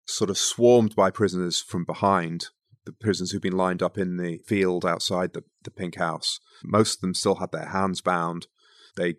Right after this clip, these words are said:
sort of jumped on top of him, were, were sort of wrestling with him. He had a Glock pistol, uh, which he drew and shot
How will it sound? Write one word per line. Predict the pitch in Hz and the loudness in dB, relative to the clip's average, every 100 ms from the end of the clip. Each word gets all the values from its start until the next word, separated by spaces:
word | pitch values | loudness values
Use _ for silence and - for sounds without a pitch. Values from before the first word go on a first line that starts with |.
| _ - | _ -14
sort | - 87 | -12 -4
of | |
jumped | - 107 90 | 2 4 4
on | 95 | 0
top | - 98 87 | 2 -4 -2
of | 92 | -4
him, | 90 | -4
were, | 85 82 - _ _ | -4 -6 -10 _ _
were | - | -6
sort | 104 85 | -4 -4
of | |
wrestling | 95 101 - 98 | 0 0 2 -2
with | 92 90 | -2 -2
him. | 87 82 _ _ _ _ _ _ - | -4 -6 _ _ _ _ _ _ -2
He | 113 | 0
had | 110 98 | 2 2
a | |
Glock | 87 104 104 - | 4 4 4 0
pistol, | 113 - 95 92 - _ _ _ _ _ _ 101 | -2 -2 -2 -2 -4 _ _ _ _ _ _ -4
uh, | |
which | 98 - | -4 -2
he | 92 | -2
drew | 95 98 95 90 90 - _ _ _ | 2 6 6 4 0 -10 _ _ _
and | 90 87 | -8 -2
shot | - 92 | 0 0